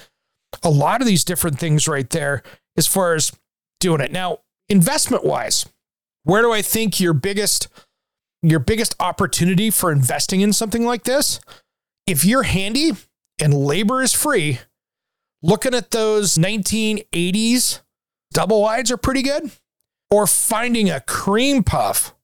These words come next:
of a nineteen seventies or eighties single wide that is on the market for pennies on the dollar. That's what you want to do. If you can go in there and pick it up for five thousand bucks and turn around and sell it for fifty or eighty,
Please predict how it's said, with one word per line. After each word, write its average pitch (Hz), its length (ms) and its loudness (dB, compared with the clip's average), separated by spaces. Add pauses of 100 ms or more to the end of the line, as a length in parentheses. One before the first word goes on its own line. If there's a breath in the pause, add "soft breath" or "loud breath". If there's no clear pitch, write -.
(480)
of 175 100 2
a 175 60 2
nineteen 185 380 0
seventies 175 500 0
or 156 120 -2
eighties 165 320 -2
single 160 340 2
wide 117 320 0 (400 loud breath)
that 170 200 0
is 165 280 -2 (240)
on 208 220 2
the 247 60 2
market 160 500 0 (340)
for 175 140 -2
pennies 170 360 2
on 143 120 -2
the 135 80 -2
dollar. - 360 -6 (840)
That's 196 260 -2
what 196 220 0
you 170 60 2
want 160 140 0
to 131 40 -2
do. 123 60 -2
If 127 120 -4
you 262 80 -2
can 233 60 -4
go 240 120 0
in 233 80 0
there 226 100 2
and 190 80 2
pick 208 140 -2
it 220 60 -2
up 202 80 -2
for 185 100 0
five 185 260 -2
thousand 175 360 2
bucks 175 340 -2 (480 loud breath)
and 170 100 2
turn 190 160 2
around 185 220 0
and 165 140 -2
sell 175 200 0
it 165 80 -6
for 143 120 -4
fifty 247 380 -2 (920)
or 123 120 -2
eighty, 208 420 0